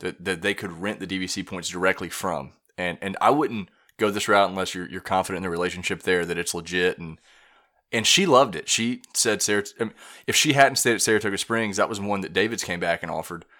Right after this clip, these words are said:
She said, "Well, I would wanna do that, but since I've already been there, I'd like to try a new resort." So that's, that's one of another reasons I say that. It, it wasn't, uh, it, it just, if you're gonna pay that kind of money, there's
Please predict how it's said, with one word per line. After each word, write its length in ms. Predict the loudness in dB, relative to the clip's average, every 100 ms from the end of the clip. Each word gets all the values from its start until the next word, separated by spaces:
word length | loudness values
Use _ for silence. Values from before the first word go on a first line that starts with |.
| _
She 160 | -12 -4
said, 160 | 0 6
"Well, 120 | 6
I 40 |
would 100 | 6
wanna 160 | 0 -2
do 160 | -2
that, 220 | 0 -2 -4
but 80 |
since 180 | -6 -2
I've 100 | 0
already 160 | 0 0
been 220 | -2 -4
there, 280 | -4 -6 -6
I'd 100 | -4
like 140 | -4
to 60 | -4
try 200 | -2 -2
a 20 |
new 140 | -2
resort." 460 | -6 -6 -4 -6 -8 _ _ _ _ _
So 100 | 2
that's, 220 | 4 4
that's 300 | 2 2 2
one 160 | 2 0
of 40 |
another 240 | 2 2 2
reasons 240 | 0 -2
I 60 | -4
say 220 | -2 -2
that. 160 | -2 -2
It, 100 | -2
it 100 | 0
wasn't, 400 | 2 2 0 -2
uh, 260 | 0 -2 -6 _ _ _ _ _ _ _ _
it, 200 | -2 -2
it 20 | -2
just, 280 | 0 0
if 120 | 0 -2
you're 80 |
gonna 120 | -2 0
pay 200 | 2 2
that 120 | 2
kind 140 | 0
of 60 | 0
money, 220 | 0 0
there's 360 | 0 -2 -4